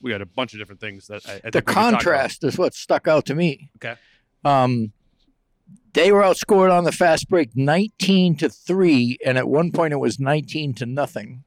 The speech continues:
Speaker 1: At halftime, right?
Speaker 2: It was nineteen to three at halftime. They
Speaker 1: Okay.
Speaker 2: got, a-, and actually th-, that kind of makes sense because the seeds of that second half comeback happened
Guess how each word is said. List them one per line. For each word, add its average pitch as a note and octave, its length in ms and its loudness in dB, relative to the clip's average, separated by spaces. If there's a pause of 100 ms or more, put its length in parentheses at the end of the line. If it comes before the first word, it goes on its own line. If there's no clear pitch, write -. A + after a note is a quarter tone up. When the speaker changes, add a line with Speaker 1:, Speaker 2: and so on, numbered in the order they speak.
Speaker 1:
At G#2 100 -16
halftime, B2+ 380 -10
right? A#2+ 220 -6 (640)
Speaker 2:
It F3 160 4
was C3 200 0
nineteen G3 400 0
to F#3 80 2
three F3+ 320 0
at D#3+ 80 0
halftime. B2+ 580 -2
They A#2 80 0
Speaker 1:
Okay. C3 80 -2
Speaker 2:
got, E3+ 240 2
a-, D3+ 260 0
and D3 280 0
actually F3+ 680 0 (180)
th-, C#3+ 200 -4
that E3 260 2
kind E3 200 0
of D3 120 -4 (140)
makes D3 280 -4
sense G#3 280 -4
because D3 380 -4
the C3 120 -6
seeds F3+ 680 -4 (420)
of C#3+ 160 -2
that D3 200 0
second D#3 340 -2
half D3 240 -2
comeback D3 580 -2 (560)
happened D3+ 580 -2